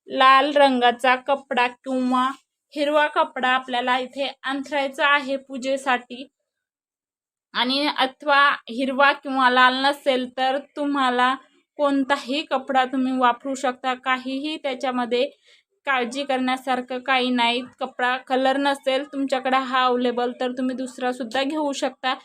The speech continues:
फक्त आपल्याला कोरा कपडा म्हणजेच नवीन कपडा घ्यायचा आहे.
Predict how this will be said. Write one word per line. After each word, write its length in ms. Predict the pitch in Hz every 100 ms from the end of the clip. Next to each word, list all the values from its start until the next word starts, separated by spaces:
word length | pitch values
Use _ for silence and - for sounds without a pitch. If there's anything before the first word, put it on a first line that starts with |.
| _ _ _
फक्त 260 | 262 - 277 294 - _ _ _ _
आपल्याला 600 | - 254 269 262 254 294 370 - _ _ -
कोरा 280 | 285 277 285
कपडा 360 | 294 254 254
म्हणजेच 320 | 262 254 269 269
नवीन 400 | 285 285 302 330
कपडा 380 | 302 277 277 262
घ्यायचा 420 | 277 254 247 262
आहे. 360 | 269 277 254